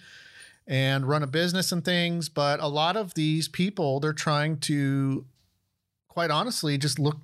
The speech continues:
they're looking to take advantage of people. And I, I don't believe that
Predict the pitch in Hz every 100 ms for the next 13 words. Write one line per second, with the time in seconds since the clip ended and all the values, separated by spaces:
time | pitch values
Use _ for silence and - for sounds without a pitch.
0 | - 87 156 175 226 302 226 196 214 277
1 | 180 143 175 262 156 - 127 127 - -
2 | _ _ _ _ _ _ _ - 151 156
3 | 165 165 170 160 160 - 156 190 220 175
4 | - 160 151 175 226 170 151 151 135 139
5 | 143 143 143 139